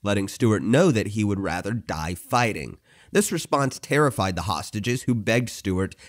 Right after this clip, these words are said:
to convince Lee to meet with Brown for a parley. But Lee had already planned the bayonet charge once Brown refused. So like the host of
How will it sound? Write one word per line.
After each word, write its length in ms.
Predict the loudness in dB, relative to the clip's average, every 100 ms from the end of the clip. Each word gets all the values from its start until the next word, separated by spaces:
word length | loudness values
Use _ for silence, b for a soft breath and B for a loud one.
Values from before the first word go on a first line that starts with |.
| B
to 80 | 0
convince 500 | 2 4 2 0 0
Lee 240 | -2 -2
to 140 | -2 -2
meet 260 | 0 0
with 200 | -2 -2
Brown 260 | -2 -2 -4
for 180 | -6 -6
a 60 |
parley. 520 | -6 -6 -2 0 0 -2 B B
But 120 | 4
Lee 180 | 4 6
had 80 | 6
already 380 | 6 6 4
planned 440 | 2 0 2 2 2
the 140 | 0
bayonet 460 | -2 -2 0 -2 -2
charge 380 | -4 -4 -4 -4
once 220 | -4 -4
Brown 300 | -6 -6 -6
refused. 560 | -8 0 0 0 -8 B B B
So 140 | 2
like 180 | 2 2
the 120 | 0
host 420 | 2 4 4 0 -2
of 360 | 2 2 0